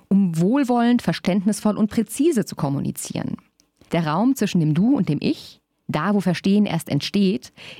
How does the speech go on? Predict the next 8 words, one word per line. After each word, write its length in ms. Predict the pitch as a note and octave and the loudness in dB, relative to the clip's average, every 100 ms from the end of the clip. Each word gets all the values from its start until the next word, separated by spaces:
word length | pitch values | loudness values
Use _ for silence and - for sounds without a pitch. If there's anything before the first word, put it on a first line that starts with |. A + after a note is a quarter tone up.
| - | -6
ist 140 | - | -2
für 80 | G3+ | 0
sie 140 | E3 | 0
zentral. 680 | - F#3+ F3+ - C#3 - - - _ _ _ - | 0 -2 -2 -4 -8 -8 -14 -18 _ _ _ -4
Denn 100 | D#3 | -4
Sprechen 400 | - G3 A3 B3+ | -2 -4 -2 -2
ist 180 | G#3 - | -4 -6
Beziehung 720 | F3+ - A#3+ F3+ C#3+ A#3 | -8 0 2 2 2 0